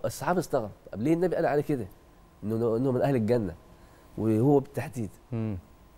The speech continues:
Speaker 1: قال: "بص، أنا ما كانش معايا مشكلة، بس أنا النبي قال كده، وأنا عايز أعرف ليه النبي قال كده، أنت بتعمل إيه؟"
Speaker 2: مم.
Speaker 1: قال: "ما بعملش حاجة"، إلا أنت شفته. طبيعي، راجل طبيعي. هو ماشي، قال له: "تعالى، أنا مش بعمل أي حاجة إلا، إلا اللي أنت شفته.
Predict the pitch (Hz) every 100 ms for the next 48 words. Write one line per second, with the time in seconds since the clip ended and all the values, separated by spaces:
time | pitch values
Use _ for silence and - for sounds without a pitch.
0 | - - - - - 117 117 143 - -
1 | 113 113 139 127 113 123 98 - 95 85
2 | - - 101 - 101 95 98 135 120 131
3 | 151 151 - - - - 123 120 127 135
4 | 135 - - - 76 113 143 151 143 123
5 | 113 107 117 - 151 - 180 156 87 90
6 | - - - 110 104 87 - - 151 151
7 | 165 - - 107 - 147 151 135 123 -
8 | - - - - - - - - - -
9 | 113 120 92 117 - 107 110 - - -
10 | - - - - - - - - 160 185
11 | 185 196 196 - - - - - 127 127
12 | 107 90 80 - - - _ - - -
13 | - - 120 139 151 135 123 143 151 139
14 | - 131 123 143 127 139 147 - 139 139
15 | 131 131 123 - - -